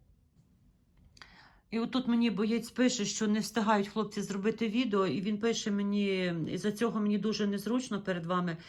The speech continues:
Е, зараз хлопці готуються до, е, відступу, шукають нові місця для житла, реально дуже не вистачає часу». Е, ми спілкувалися з Дмитром по телефону, я сказала: «Не страшно,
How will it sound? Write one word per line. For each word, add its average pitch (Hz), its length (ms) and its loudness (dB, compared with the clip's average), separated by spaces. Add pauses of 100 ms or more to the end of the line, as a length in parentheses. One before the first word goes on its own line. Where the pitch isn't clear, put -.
(280)
Е, 196 140 2
зараз 214 440 0
хлопці 226 420 -2
готуються 208 580 0
до, 196 340 4 (460)
е, 190 280 4
відступу, 202 680 0
шукають 202 480 0
нові 202 220 0
місця 202 360 0
для 190 260 0
житла, 202 440 0
реально 202 460 2
дуже 202 420 0
не 190 180 0
вистачає 185 640 -4
часу». - 420 -8 (880)
Е, 190 100 0
ми 220 120 6
спілкувалися 226 760 2
з - 60 0
Дмитром 214 400 6
по 214 100 2
телефону, 214 560 2
я 196 100 2
сказала: 196 440 0
«Не 202 160 6
страшно, 202 600 2